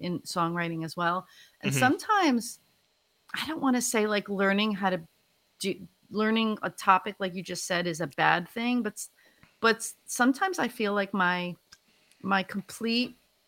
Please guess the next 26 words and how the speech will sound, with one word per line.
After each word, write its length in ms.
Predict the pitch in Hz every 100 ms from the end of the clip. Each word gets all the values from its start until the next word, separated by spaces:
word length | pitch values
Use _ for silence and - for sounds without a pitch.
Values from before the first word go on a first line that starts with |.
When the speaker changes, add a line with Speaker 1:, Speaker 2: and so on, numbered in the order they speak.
| _ _ -
Speaker 1:
ambivalence 960 | 202 190 196 180 196 214 226 233 - -
to 120 | -
any 240 | - 190 208
rules 720 | 185 180 180 208 226 - - - _ _
just 220 | - 208 -
helps 300 | 196 190 -
me 140 | 190
just, 320 | 165 175 -
<laughs> 20 | 196
like, 440 | 170 - - 185
get 160 | 180 233
it 100 | 214
out 320 | 175 175 196 -
in 160 | 185 180
any 240 | 190 196
form 360 | - 185 190 202
without 360 | 180 175 175 -
Speaker 2:
Right. 300 | 120 113 - _ -
Speaker 1:
worrying 560 | 180 208 214 220 226
about 240 | 214 202 196
if 60 | -
it's 120 | 180
happy, 300 | 196 190 214
sad, 380 | - 196 180 185
or 160 | 175
whatever. 800 | 170 151 165 156 160 208 254 269